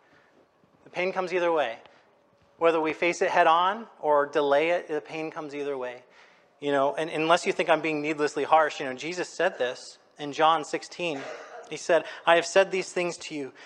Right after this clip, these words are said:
that you may have peace. In the world you have tribulation, but take heart, I have overcome the world." So what, what is tribulation? You know, that, that word tribulation means pressure,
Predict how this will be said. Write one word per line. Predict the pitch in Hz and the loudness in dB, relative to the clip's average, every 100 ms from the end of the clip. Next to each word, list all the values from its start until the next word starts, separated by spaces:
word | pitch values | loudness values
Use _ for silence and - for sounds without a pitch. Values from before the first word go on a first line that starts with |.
| - - | -14 -4
that | 165 | -2
you | 160 | 0
may | 170 170 165 | 0 0 0
have | - 151 143 | 0 0 0
peace. | - 175 131 - - - - _ - | -8 -14 -12 -12 -16 -18 -20 _ -10
In | 156 | -2
the | 180 | 0
world | 160 170 175 151 | 4 4 4 2
you | 156 156 | -4 0
have | 147 143 139 - _ _ _ - | 2 0 -2 -18 _ _ _ -6
tribulation, | 175 160 160 156 156 131 117 | -4 -2 -2 -2 -4 -8 -8
but | 120 131 | -10 -12
take | - 170 - | -10 -12 -4
heart, | 180 127 123 | -2 -2 -2
I | 151 | -2
have | 151 135 - _ _ _ - | -2 -6 -12 _ _ _ -6
overcome | 147 156 151 143 143 | -4 -4 -4 -8 -4
the | 139 | -6
world." | 117 117 107 - | -4 -6 -8 -6
So | 165 | 0
what, | 160 175 - - | 2 0 -6 -10
what | 151 165 | -6 -4
is | 170 | -6
tribulation? | - 170 160 147 156 - 190 202 _ _ _ _ _ _ _ _ 147 | -10 -10 -6 -6 -6 -8 -12 -12 _ _ _ _ _ _ _ _ -6
You | |
know, | 143 | -2
that, | 143 147 143 - | 2 0 0 0
that | 147 147 | 0 2
word | 139 156 | 0 0
tribulation | - 156 143 147 147 135 | -2 -4 0 0 -2 -6
means | 123 - | -10 -14
pressure, | - - 185 - - 117 | -14 -8 -6 -4 -2 -2